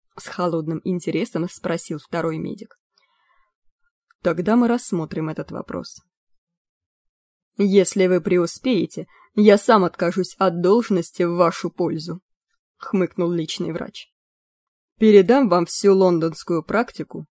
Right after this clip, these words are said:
и выдам за вас свою дочь в придачу». «Последние две вещи излишни», после некоторого обдумья сказал второй медик. «Принесите мне, пожалуйста, магнезию, белладонну,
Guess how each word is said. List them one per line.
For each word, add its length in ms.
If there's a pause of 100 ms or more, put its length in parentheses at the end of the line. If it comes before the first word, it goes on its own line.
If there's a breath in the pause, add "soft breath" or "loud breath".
(180)
и 140
выдам 340
за 160
вас 220
свою 380
дочь 280
в 100
придачу». 560 (1600)
«Последние 640
две 220
вещи 380 (120)
излишни», 540 (800)
после 320
некоторого 540
обдумья 640
сказал 380
второй 400
медик. 460 (760)
«Принесите 640
мне, 180
пожалуйста, 580
магнезию, 680 (140)
белладонну, 800